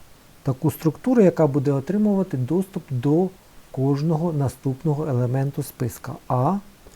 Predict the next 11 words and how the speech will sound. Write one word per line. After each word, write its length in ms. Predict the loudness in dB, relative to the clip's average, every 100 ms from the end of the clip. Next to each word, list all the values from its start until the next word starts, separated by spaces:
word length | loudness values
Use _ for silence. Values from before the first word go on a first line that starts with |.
| -8
квадратних 520 | -4 0 0 0 -2
дужках, 520 | -2 -4 -2 0 0 -4 -4
індекс. 600 | 0 0 0 0 -2 -8 -16 -20 -20 -20 -20 -20 -20 -20 -20 -20 -8 -2
А 140 | -2 -2
індексом 760 | 0 0 2 0 0 0 2 4
ми 220 | 4 4
візьмемо 680 | 2 0 0 0 0 -2
змінну 560 | -2 0 2 2 2 0 -2
і, 220 | -2 0 -2 -8 -20 -20 -20 -20 -20 -2
так 280 | 0 0 0
як 240 | -2 -4